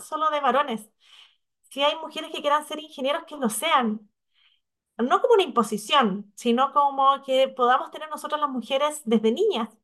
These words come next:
toda el, la apertura y este campo para poder escoger lo que uno quiere ser. Eh, y eso es lo que yo creo que ahora todavía no existe, es más o me-, es,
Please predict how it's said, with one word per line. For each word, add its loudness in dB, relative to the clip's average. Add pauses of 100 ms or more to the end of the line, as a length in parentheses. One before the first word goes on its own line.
(400)
toda 6 (200)
el, -6
la 4
apertura 2
y -6
este -8
campo 0 (360)
para 2
poder -2
escoger 0 (100)
lo 0
que -8
uno -2
quiere 2
ser. -4 (840)
Eh, 4
y 2
eso 4
es 4
lo 2
que -2
yo -6
creo -4
que -2
ahora 8
todavía 4
no 2
existe, -4
es -2
más -8
o -8
me-, -6
es, 0